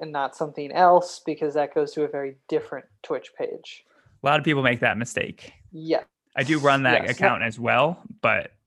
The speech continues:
Speaker 2: I don't want you to do that unless you are looking for it.
Speaker 1: Well, that's for, yeah, that's a, a whole different thing. That's a whole different service that you provide.
Speaker 2: Gotta pay the bills somehow.
Speaker 1: Now, why can't we see that sort of thing on ritzbits dot com?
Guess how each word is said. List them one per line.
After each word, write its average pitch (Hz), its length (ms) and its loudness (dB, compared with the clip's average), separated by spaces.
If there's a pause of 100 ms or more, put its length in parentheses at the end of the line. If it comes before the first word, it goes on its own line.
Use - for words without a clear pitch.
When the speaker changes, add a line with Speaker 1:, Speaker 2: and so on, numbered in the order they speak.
(140)
Speaker 2:
I - 120 -8
don't 123 280 0
want 113 160 -4
you 113 140 -4
to 107 280 -2
do 131 160 -2
that 113 240 2
unless 113 300 -6
you 104 200 -8
are 101 380 -2
looking 107 280 -6
for 73 200 -12
it. - 140 -14 (160)
Speaker 1:
Well, 202 100 6
that's 214 220 6
for, 196 280 6
yeah, 180 320 4
that's 175 200 2
a, 170 120 4 (120)
a - 40 -2
whole 165 160 6
different 143 300 -6
thing. - 240 -6 (160)
That's 180 200 6
a 208 40 8
whole 202 140 8
different 175 240 2
service 143 320 0
that - 120 -8
you 151 60 -12
provide. 147 380 -2 (960)
Speaker 2:
Gotta 131 120 0
pay 170 100 4
the 160 60 2
bills 151 220 2
somehow. - 460 -4 (920)
Speaker 1:
Now, 165 340 4
why 202 380 6
can't 226 320 2
we 202 120 0
see 185 320 -4
that 151 240 4
sort 165 180 2
of 147 120 -2
thing 143 380 -6
on 135 580 -6
ritzbits 151 440 -4
dot 135 260 -4
com? 156 220 -2